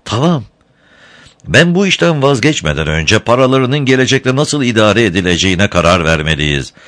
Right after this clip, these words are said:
Bir hedef, bir plan, bir organizasyon olmalı." "Hmm." "Bir kişinin bu çapta işlere girişmesi imkansız.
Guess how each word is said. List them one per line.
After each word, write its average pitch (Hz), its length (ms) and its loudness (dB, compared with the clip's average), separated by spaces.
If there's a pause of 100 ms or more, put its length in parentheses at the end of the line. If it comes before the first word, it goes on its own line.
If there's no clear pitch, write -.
(160)
Bir 90 240 2
hedef, 85 440 2
bir 110 260 0
plan, 87 460 0
bir 123 120 0
organizasyon 123 760 0
olmalı." 76 640 -2 (580)
"Hmm." 104 760 -4 (720)
"Bir 214 260 0
kişinin 170 420 0
bu 180 100 0
çapta 151 320 0
işlere 131 400 0
girişmesi 120 520 0
imkansız. 82 760 -2